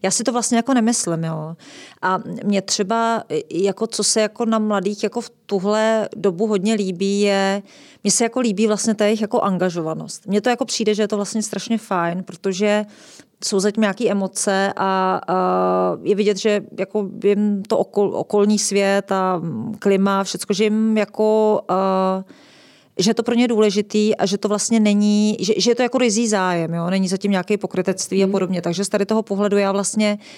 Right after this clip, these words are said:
Speaker 1: jako mladým tleskám. A, a jak říkám, v mém okolí já znám spoustu mladých lidí, a, kteří jsou prostě skvělí a myslím si, že budou mít skvělou budoucnost a,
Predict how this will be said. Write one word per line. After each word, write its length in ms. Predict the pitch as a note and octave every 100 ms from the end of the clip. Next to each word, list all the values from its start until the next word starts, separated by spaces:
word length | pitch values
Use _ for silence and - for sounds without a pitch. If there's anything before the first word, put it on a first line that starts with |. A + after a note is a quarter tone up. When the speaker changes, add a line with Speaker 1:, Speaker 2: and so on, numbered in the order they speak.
| - -
Speaker 1:
jako 160 | F#3
mladým 260 | G#3 F#3+ G#3+
tleskám. 640 | A3 - - F3 E3 E3 F#3+ - - - _
A, 460 | F#3 F3+ F3+ F#3 F#3 F#3+ G3 F#3 -
a 480 | E3+ F#3 F#3 F#3 -
jak 160 | F#3
říkám, 360 | F#3+ F#3+ G3 F3+
v 40 |
mém 160 | F#3 F#3+
okolí 540 | G3+ G#3 G3+ G3+ G3+ -
já 160 | F#3
znám 160 | F3+ G3
spoustu 400 | - F#3+ - G#3+
mladých 440 | G#3 F#3 G3 F#3+
lidí, 500 | F#3+ E3 E3+ E3+ E3
a, 320 | - E3+ E3 D#3+
kteří 240 | - E3
jsou 120 | -
prostě 260 | F3 F3+ F#3
skvělí 500 | - F3 F3 F3+ F3+
a 60 | E3+
myslím 280 | E3+ F3
si, 120 | E3 F3
že 60 |
budou 120 | E3+
mít 80 | F3
skvělou 280 | - F3 F3+
budoucnost 680 | F#3+ F#3 F3 F#3 E3+ E3+ -
a, 300 | F3 E3+ E3+